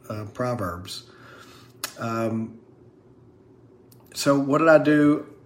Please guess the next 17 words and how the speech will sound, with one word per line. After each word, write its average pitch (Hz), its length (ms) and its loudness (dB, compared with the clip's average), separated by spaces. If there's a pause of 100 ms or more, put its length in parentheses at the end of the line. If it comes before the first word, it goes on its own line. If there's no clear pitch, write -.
(400)
when 135 260 0
I 127 100 4
really 135 340 4
couldn't 135 260 2
figure 135 240 0
it 131 60 2
out? 135 180 2
I 117 60 0
know 123 200 -2
it 123 80 -6
was 113 180 -6
late, 160 400 0 (340)
and 101 640 -8 (840)
I 104 80 -8
was 104 120 -8
kinda 117 240 -4
desperate. - 480 -2